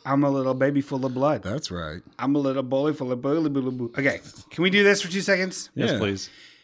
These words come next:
Speaker 1: You know Andy Serkis, right?
Speaker 2: No.
Speaker 3: Golem?
Speaker 1: Uh, yes.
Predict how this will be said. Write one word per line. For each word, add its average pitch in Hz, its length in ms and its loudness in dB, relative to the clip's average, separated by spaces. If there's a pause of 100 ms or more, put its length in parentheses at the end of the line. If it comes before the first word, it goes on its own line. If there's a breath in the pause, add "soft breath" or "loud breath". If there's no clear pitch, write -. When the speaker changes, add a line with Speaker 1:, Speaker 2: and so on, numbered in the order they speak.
(160 loud breath)
Speaker 1:
You 175 100 -2
know 190 140 6
Andy 147 280 4
Serkis, - 680 -4 (160)
right? 127 440 -4 (120)
Speaker 2:
No. 101 420 -2
Speaker 3:
Golem? 120 420 2
Speaker 1:
Uh, 117 340 -2 (680 soft breath)
yes. - 400 -2